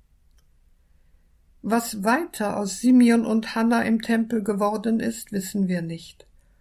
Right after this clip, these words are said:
Auch nicht, ob sie noch das eine oder andere von dem zu sehen bekamen, was aus diesem Kinde werden sollte. Wir wissen nur eines. Hier stehen uns zwei Menschen vor Augen,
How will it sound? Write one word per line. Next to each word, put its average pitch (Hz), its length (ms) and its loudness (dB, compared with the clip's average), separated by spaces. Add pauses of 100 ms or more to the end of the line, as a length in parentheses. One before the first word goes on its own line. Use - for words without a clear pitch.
(300)
Auch 247 320 4
nicht, 269 300 -4
ob 247 180 -4
sie 262 140 0
noch 247 160 2
das 254 260 -4
eine 240 440 2
oder 220 300 -2
andere 220 440 0
von 220 220 -4
dem 226 220 -2
zu 226 180 -4
sehen 226 400 2
bekamen, 185 580 -4
was 196 220 -4
aus 190 200 -4
diesem 208 340 -4
Kinde 208 380 -6
werden 208 320 -2
sollte. 180 540 -10 (960)
Wir 240 240 4
wissen 262 340 0
nur 277 220 0
eines. 185 640 -4 (800)
Hier 254 200 6
stehen 254 540 2
uns 220 340 -4
zwei 226 400 0
Menschen 269 460 -2
vor - 320 -6
Augen, 208 420 -4